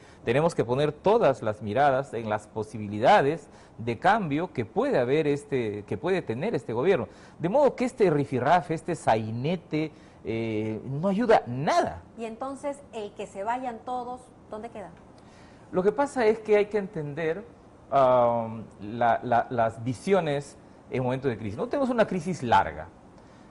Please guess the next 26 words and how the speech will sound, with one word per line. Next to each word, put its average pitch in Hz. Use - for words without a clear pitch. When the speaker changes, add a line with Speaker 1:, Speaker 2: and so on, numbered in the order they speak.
Speaker 1:
¿no? 127
Y 143
se 170
supone 240
que 240
estas 190
crisis, 170
eh, 117
tienen 180
distintos 147
actores. 95
Lamentablemente 208
nos 160
ha 180
tocado 160
una 160
crisis 160
con 123
actores 131
muy 131
débiles. 85
Todos 202
los 110
actores 113
son 101
débiles. 85